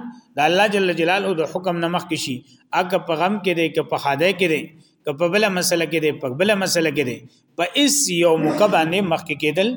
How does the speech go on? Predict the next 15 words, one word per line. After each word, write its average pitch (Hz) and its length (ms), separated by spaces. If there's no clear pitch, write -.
هغه 160 200
نه 147 100
دی 131 140
پکار. 120 240
بیا 196 180
د - 80
آیات 269 240
ساته، 190 240
د - 20
دې 254 100
آیات 165 240
متعلق 165 500
مختلف 185 340
شوان 156 220
نزول 139 260